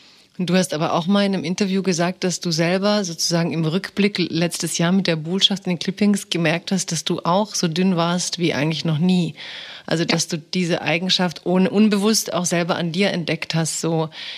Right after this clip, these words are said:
Speaker 1: jetzt krieg ich so eine Rolle, da ist so viel, ähm, Scheinwerferlicht drauf und, ja, hast vielleicht auch nicht so bewusst wie deine Mutter in dem Moment, aber vielleicht auch auf irgendeiner Ebene gedacht, ähm,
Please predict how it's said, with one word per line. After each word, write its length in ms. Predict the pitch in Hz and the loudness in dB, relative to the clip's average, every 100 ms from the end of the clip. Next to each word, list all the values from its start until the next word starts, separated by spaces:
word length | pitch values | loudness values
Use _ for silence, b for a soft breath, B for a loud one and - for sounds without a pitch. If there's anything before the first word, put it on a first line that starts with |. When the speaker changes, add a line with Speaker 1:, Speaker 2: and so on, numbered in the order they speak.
| B | B
Speaker 1:
jetzt 160 | 165 - | -4 0
krieg 220 | 180 160 | -2 -2
ich 100 | 143 | 0
so 100 | - | 2
eine 140 | 185 | 2
Rolle, 380 | 156 175 196 208 | 2 2 2 2
da 140 | 165 156 | 0 -2
ist 160 | 160 | -2
so 100 | 180 | -4
viel, 480 | 165 190 180 151 143 | 0 0 0 -2 -2
ähm, 160 | 165 151 | -2 0
Scheinwerferlicht 840 | 180 180 185 180 190 180 170 - | 0 0 0 0 -2 -2 -2 0
drauf 360 | 180 190 185 | 2 0 -2
und, 380 | - 175 165 - B B B B B - - - - | -4 -2 -2 -4 B B B B B -12 -10 -8 -2
ja, 220 | 185 185 165 | 0 0 -2
hast 220 | 175 - | -2 -2
vielleicht 280 | 170 170 - | -2 -2 -2
auch 260 | - 175 | 0 4
nicht 200 | 208 196 | 4 4
so 80 | 190 | 2
bewusst 420 | 165 156 220 - | 0 0 0 0
wie 80 | 220 | 0
deine 240 | 196 196 | 2 2
Mutter 260 | 196 202 208 | 2 2 2
in 120 | 196 | 4
dem 100 | 196 | 4
Moment, 340 | 190 190 196 185 | 2 2 2 0
aber 160 | 175 | -2
vielleicht 240 | 160 170 165 | -2 0 0
auch 120 | - | 0
auf 280 | 170 185 202 | 0 0 -4
irgendeiner 440 | - 180 190 160 | -2 2 2 2
Ebene 320 | 180 185 185 | 0 0 0
gedacht, 400 | 170 175 175 - | 0 -4 -4 -6
ähm, 300 | 175 170 170 | -2 0 0